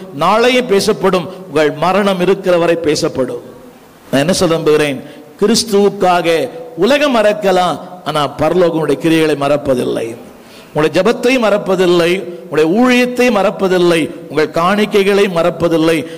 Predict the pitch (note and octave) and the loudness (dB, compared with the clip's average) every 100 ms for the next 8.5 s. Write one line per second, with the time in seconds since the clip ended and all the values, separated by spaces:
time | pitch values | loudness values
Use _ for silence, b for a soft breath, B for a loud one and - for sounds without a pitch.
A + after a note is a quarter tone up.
0 | B C#3+ F#3+ G3 F#3 F#3 F#3 F3+ F3 F3 | B -2 0 2 2 2 2 0 0 -2
1 | F#3 G3 F#3+ F#3+ F#3+ F3 D3+ E3+ F3 F3 | 0 2 2 2 0 -2 0 0 0 0
2 | F3 E3 D3 D#3 D3 C#3+ C#3 C3+ E3 A#3 | 0 2 0 0 0 0 0 0 2 2
3 | A3+ G#3+ F#3+ D#3 B B - C#3+ D3+ F#3 | 2 2 2 0 B B -4 -2 0 2
4 | G3 F#3+ F3+ - - C#3+ F3 G3 F3 F3 | 4 2 0 -4 -14 -6 -2 0 0 0
5 | E3+ D#3 D#3+ D3+ - C3 C3 B2+ A#2+ A2+ | 0 0 0 -2 -4 0 0 -2 -6 -8
6 | A2+ - - - B B E3+ B3 C4 B3+ | -14 -20 -20 -20 B B 0 0 0 -4
7 | - - G3+ G#3 G3+ F#3+ F3 D#3 G3 - | -6 -2 0 2 2 2 0 0 -2 0
8 | F#3+ E3+ E3+ D3 - | 0 2 0 -2 -8